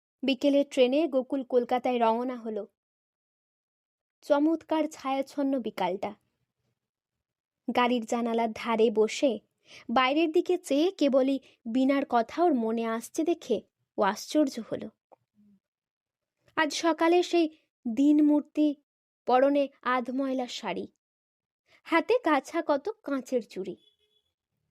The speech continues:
আরও দেখে আশ্চর্য হলো, ও ভাবছে বীণার কোথায় বিয়ে হবে, কার ঘরে পড়বে। অজ পাড়া গাঁয়ে?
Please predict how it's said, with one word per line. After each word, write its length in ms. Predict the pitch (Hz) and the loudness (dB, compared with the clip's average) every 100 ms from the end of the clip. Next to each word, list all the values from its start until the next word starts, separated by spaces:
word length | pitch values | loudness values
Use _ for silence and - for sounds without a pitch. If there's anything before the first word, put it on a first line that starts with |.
| _ _ _ _ _ _ _ _ _ _ _ _ _ _ _ _ _ - | _ _ _ _ _ _ _ _ _ _ _ _ _ _ _ _ _ -2
আরও 280 | 269 285 381 | 0 2 0
দেখে 240 | 427 415 | -2 -2
আশ্চর্য 520 | 339 311 - 392 370 | -4 -4 -4 -6 -4
হলো, 380 | 415 403 269 214 _ _ _ _ _ - | -4 0 0 -2 _ _ _ _ _ -4
ও 60 | 285 | -2
ভাবছে 400 | 311 330 339 330 | 0 -2 0 2
বীণার 320 | 302 311 320 - | 4 4 2 -2
কোথায় 360 | 294 302 320 349 | -4 -4 0 -2
বিয়ে 280 | 233 247 247 | 0 -2 -2
হবে, 340 | - 170 - _ _ _ _ _ _ - _ | -6 -12 -14 _ _ _ _ _ _ -20 _
কার 260 | 294 311 370 | -2 0 -2
ঘরে 260 | 349 427 | -4 -4
পড়বে। 520 | 403 - 269 277 220 220 _ _ _ _ _ _ - | -4 -2 -2 0 -2 -6 _ _ _ _ _ _ -6
অজ 240 | 269 302 - | -2 -2 -2
পাড়া 320 | 262 247 277 | -4 -2 -2
গাঁয়ে? 220 | 330 403 | -2 -4